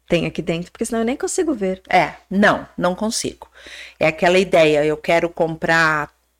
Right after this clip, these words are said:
Speaker 2: sei lá, eu quero comprar uma saia vermelha. Eu saio na rua, eu enxergo só saia vermelha. Por quê? Porque a, o cérebro, ele se organiza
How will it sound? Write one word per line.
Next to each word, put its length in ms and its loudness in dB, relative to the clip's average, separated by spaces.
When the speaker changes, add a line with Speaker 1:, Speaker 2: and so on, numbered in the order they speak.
Speaker 2:
sei 160 2
lá, 340 0
eu 120 -2
quero 260 2
comprar 400 2
uma 140 2
saia 400 4
vermelha. 600 0
Eu 120 2
saio 260 4
na 100 4
rua, 380 2
eu 60 2
enxergo 640 0
só 560 0
saia 400 4
vermelha. 580 -2
Por 200 4
quê? 200 0
Porque 320 -6
a, 280 2
o 80 2
cérebro, 680 4
ele 160 2
se 200 0
organiza 800 2